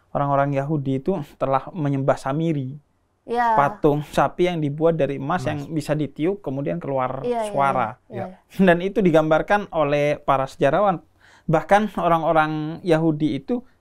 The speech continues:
Speaker 1: eh, Bani Israel itu kakinya belum kering dari diselamatkan oleh Musa dari
Speaker 2: Air.
Speaker 1: kedikdayaan Firaun,
Speaker 2: Hmm.
Speaker 1: eh,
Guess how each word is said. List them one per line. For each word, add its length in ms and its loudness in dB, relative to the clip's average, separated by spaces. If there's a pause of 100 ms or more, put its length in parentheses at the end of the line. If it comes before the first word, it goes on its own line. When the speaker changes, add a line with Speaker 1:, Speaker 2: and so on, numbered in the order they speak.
(440)
Speaker 1:
eh, 440 4 (180)
Bani 300 0
Israel 460 0
itu 260 -2 (680)
kakinya 480 0
belum 340 6
kering 360 -2
dari 260 4
diselamatkan 680 -2
oleh 240 -4
Musa 480 -4
dari 480 4 (320)
Speaker 2:
Air. 240 -4
Speaker 1:
kedikdayaan 640 6
Firaun, 560 2
Speaker 2:
Hmm. 260 -10 (300)
Speaker 1:
eh, 460 6